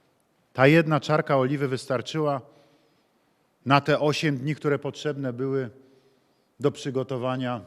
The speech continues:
tej oliwy. Co to w istocie znaczy? To nie tylko znaczy to, że Żydzi chcieli być z Panem Bogiem,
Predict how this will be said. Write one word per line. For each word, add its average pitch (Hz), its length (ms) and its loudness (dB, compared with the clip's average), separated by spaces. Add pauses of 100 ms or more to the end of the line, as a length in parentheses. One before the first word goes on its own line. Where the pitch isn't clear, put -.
(1000)
tej 127 180 -2
oliwy. 113 320 -4
Co 180 140 -2
to 196 160 2
w 170 80 -2
istocie 196 420 0
znaczy? 170 520 -2 (1200)
To 151 100 2
nie 165 100 6
tylko 185 300 0
znaczy 131 360 -2
to, 143 220 -2
że 120 280 -2 (1600)
Żydzi 135 520 -2 (680)
chcieli 156 440 2
być 170 260 2
z - 40 -12
Panem 156 360 0
Bogiem, 139 520 0